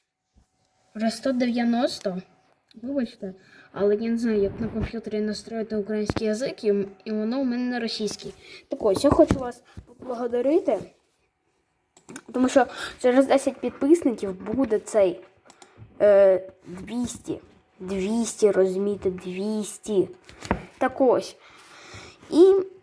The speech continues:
на честь цього я вирішив зробити таке відео, які нові у мене кандріболс появилися. Так ось, зараз я вам це зніму,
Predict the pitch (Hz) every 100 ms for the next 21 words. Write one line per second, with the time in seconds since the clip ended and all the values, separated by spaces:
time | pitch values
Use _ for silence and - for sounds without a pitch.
0 | _ _ _ - _ _ _ _ _ -
1 | 262 277 - 277 - - 320 339 302 233
2 | 269 277 247 277 311 262 - 247 226 247
3 | 240 262 226 - 226 254 233 240 320 285
4 | 220 220 220 277 285 - - 220 226 226
5 | 302 233 220 247 226 226 214 214 220 269
6 | 294 - 214 247 247 214 208 190 185 -
7 | 180 175 - _ - _ _ - - _
8 | 302 - 214 240 294 294 - 262 247 247
9 | - 220 - - - - - 233 269 349
10 | 494